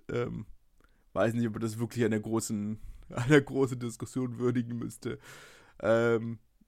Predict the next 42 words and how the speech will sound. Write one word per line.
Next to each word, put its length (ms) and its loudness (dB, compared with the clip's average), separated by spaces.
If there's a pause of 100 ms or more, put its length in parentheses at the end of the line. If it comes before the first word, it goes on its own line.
(120)
naja, 460 0 (140)
ähm, 400 4 (960)
ich, 200 0 (100)
ich 200 -2
ignoriere 340 -4
es 100 -8
einfach. 460 -12 (120)
Ähm, 520 0 (680)
aber 140 0
ja, 100 6
der 140 6
Champions 340 4
Cup 200 2
ist 140 2
natürlich 460 0
reformbedürftig 800 -6
und 100 -4
ich 120 -8
finde 180 -6
die 60 -6
Vorschläge, 560 -2
die, 500 -10 (680)
ähm, 560 -4 (600)
<laughs> 680 -16
es 200 2
ist 100 0
natürlich 320 4
immer 160 4
so 80 2
ein 80 0
bisschen 220 -6
zwiegespalten, 600 -2
die 60 -6
Vorschläge, 520 -2
die 120 -2
aus 120 -6
England 380 -4
kamen, 360 2
nämlich, 200 -2
dass 180 -8
man 120 -4
direkt, 500 -6